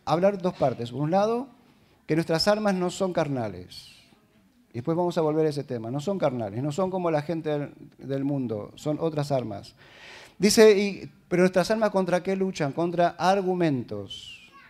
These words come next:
No es una oposición de otra forma, es argumento lo que te dicen. Entonces Dios me llevó un poquito a Génesis.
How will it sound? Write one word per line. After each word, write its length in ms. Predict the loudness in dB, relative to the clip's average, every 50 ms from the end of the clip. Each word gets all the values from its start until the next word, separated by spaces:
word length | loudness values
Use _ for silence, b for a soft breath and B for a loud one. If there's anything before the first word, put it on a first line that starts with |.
| -20 _ _ _ _ _ _ _ _ _ _ _ _ _ _ _ _ _ _ _ _ _ _ _
No 160 | 2 2 4
es 180 | 2 2 -2 -8 -6
una 480 | -4 0 0 2 2 0 -2 -4 -6 -6
oposición 600 | -8 -6 -6 -6 -6 -4 -6 -4 -4 -4 -2 -2
de 60 | -4
otra 180 | -4 -4 -4 -4
forma, 340 | -4 -4 -4 -2 -2 -2 -2
es 160 | -2 -4 -8 -4
argumento 520 | -2 -2 0 0 -2 -2 -2 -2 -2 -4 -4
lo 120 | -4 -4
que 100 | -6 -8
te 140 | -6 -4 -4
dicen. 420 | -4 -6 -6 -8 -12 -12 -12 -14 -18 -20 -20 _ _ _ -20 _ _ _ _ _ _ _ _ _ _ _ _ _ _ _
Entonces 340 | -4 -4 -2 0 0 0 2
Dios 120 | 2 2
me 100 | 2 0
llevó 180 | 0 0 -2 -2
un 80 | -2 -4
poquito 480 | -6 -6 -6 -8 -4 -2 -2 -2 -2 B B B B B B B B B B B B -8
a 100 | -8 -4
Génesis. 880 | -2 -2 0 0 0 -2 -4 -6 -8 -8 -8 -8 -12 -14 -18 -18 -20